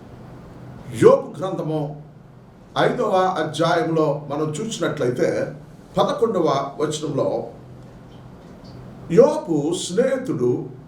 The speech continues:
ఎలీఫజు ఇలా మాట్లాడుతున్నాడు. యోబు కష్టకాలంలో యోబు మరి ఒక గొప్ప ధనవంతుడిగా,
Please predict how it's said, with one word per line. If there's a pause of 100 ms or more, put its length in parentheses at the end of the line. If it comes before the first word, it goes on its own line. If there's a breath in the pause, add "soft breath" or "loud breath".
(160)
ఎలీఫజు
ఇలా
మాట్లాడుతున్నాడు. (1300)
యోబు
కష్టకాలంలో (640)
యోబు (960)
మరి
ఒక
గొప్ప (1800)
ధనవంతుడిగా,